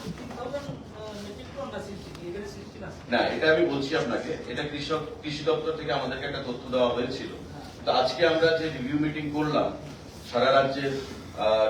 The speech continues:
Speaker 2: ডিডিএ, মানে ডেপুটি ডিরেক্টর অফ এগ্রিকালচার, সুপারিনটেনডেন্ট অফ এগ্রিকালচার, সাব ডিভিশনে, বিডিও, পঞ্চায়েত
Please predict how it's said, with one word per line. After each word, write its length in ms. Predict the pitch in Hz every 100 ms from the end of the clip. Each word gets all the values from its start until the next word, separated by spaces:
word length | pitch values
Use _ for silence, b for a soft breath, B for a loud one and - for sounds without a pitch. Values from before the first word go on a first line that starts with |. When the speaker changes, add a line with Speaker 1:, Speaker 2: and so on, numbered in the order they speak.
| 110
Speaker 2:
ডিডিএ, 320 | 123 123 113 98
মানে 140 | 101 107 107
ডেপুটি 220 | 120 123 127
ডিরেক্টর 260 | 127 127
অফ 60 | 127 120
এগ্রিকালচার, 580 | 117 120 120 117 123 - - - - -
সুপারিনটেনডেন্ট 480 | 131 131 127 127 127
অফ 40 | 127 117
এগ্রিকালচার, 480 | 113 117 113 113 -
সাব 120 | 113 113
ডিভিশনে, 420 | 117 117 123 101 95
বিডিও, 280 | 120 127 123 98 -
পঞ্চায়েত 340 | 113 123 127